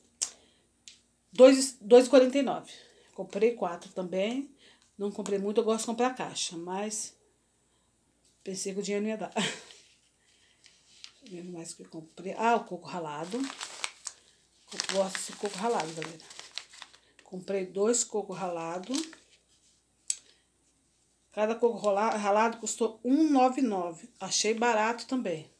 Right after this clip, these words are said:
Comprei dois que eu vou fazer uma receita também. Esses coco ralado.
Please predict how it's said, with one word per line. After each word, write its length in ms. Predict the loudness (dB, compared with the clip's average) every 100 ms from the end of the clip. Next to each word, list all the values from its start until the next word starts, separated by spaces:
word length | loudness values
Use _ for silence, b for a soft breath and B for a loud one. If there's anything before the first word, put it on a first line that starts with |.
| -6 -6 B B -16
Comprei 360 | -14 -6 -6
dois 440 | -2 0 2 0 0
que 80 | -2
eu 40 |
vou 100 | 0
fazer 240 | 0 0
uma 100 | 0
receita 480 | 0 0 0 -2 -2
também. 400 | -4 -4 -6 -12 -20 -20 -16 -10 -10 -10 -14 -14 -14 -16 -12
Esses 260 | -8 -6
coco 240 | -6 -6 -6
ralado. 460 | -4 -2 -4 -10